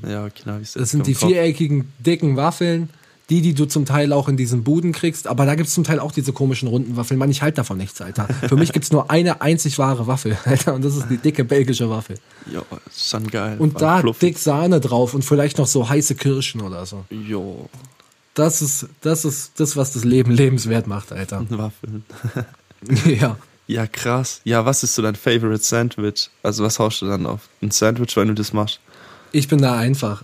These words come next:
Speaker 2: Also meistens halt Salami und Käse. Ich, bei-, ich mach da keine großen Experimente. Was mich interessieren würde, was ich jetzt auch mal vorhab, ist, äh, Sucuk.
Speaker 1: Sucuk? Oh, das stell
Speaker 2: Weil
Speaker 1: ich mir jetzt auch
Speaker 2: Sucuk
Speaker 1: geil
Speaker 2: halt die
Speaker 1: vor.
Speaker 2: bessere Salami ist.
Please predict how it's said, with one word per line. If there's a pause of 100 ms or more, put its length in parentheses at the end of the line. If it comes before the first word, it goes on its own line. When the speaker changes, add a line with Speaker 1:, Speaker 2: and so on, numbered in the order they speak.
Speaker 2:
Also
meistens
halt
Salami
und
Käse. (440)
Ich,
bei-,
ich
mach
da
keine
großen
Experimente.
Was
mich
interessieren
würde, (200)
was
ich
jetzt
auch
mal
vorhab,
ist,
äh,
Sucuk. (1040)
Speaker 1:
Sucuk? (160)
Oh,
das
stell
Speaker 2:
Weil
Speaker 1:
ich
mir
jetzt
auch
Speaker 2:
Sucuk
Speaker 1:
geil
Speaker 2:
halt
die
Speaker 1:
vor.
Speaker 2:
bessere
Salami
ist.